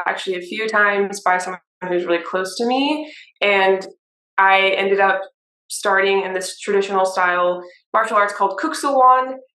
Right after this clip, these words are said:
Um, it was probably the most American martial arts cash grabby place you could ever sign your kid up for. But, you know, it empowered me for a little bit until I realized none of it was practical. Like,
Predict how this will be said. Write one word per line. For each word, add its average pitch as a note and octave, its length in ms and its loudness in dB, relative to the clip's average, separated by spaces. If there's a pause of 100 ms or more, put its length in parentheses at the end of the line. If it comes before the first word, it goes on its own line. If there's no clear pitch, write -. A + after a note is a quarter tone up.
Um, F#3+ 480 -2 (180)
it G#3 120 2
was G#3+ 300 2 (180)
probably B3 340 0
the A3+ 120 -6
most G3+ 460 -4 (220)
American G3+ 1200 0
martial F#3 420 0
arts F3 500 -2 (140)
cash F#3 300 0
grabby F3 400 0
place F3 280 -2
you F3+ 100 -8
could F#3 180 -4
ever E3+ 400 0 (420)
sign F#3+ 300 0
your F3 100 -2
kid F#3 140 -4
up F3+ 180 0
for. F3 320 2
But, E3+ 220 2 (480)
you G3+ 120 2
know, F#3+ 120 4
it G#3 180 2
empowered A#3 360 2
me A#3 180 -10
for G3 80 -2
a F#3 100 -2
little F3+ 180 0
bit F3+ 120 -2
until F3 240 -2
I F3 60 0
realized E3+ 440 -4
none F3 180 -2
of F3 80 -2
it F3+ 140 -2
was - 220 -10
practical. - 520 -4
Like, F#2 220 -2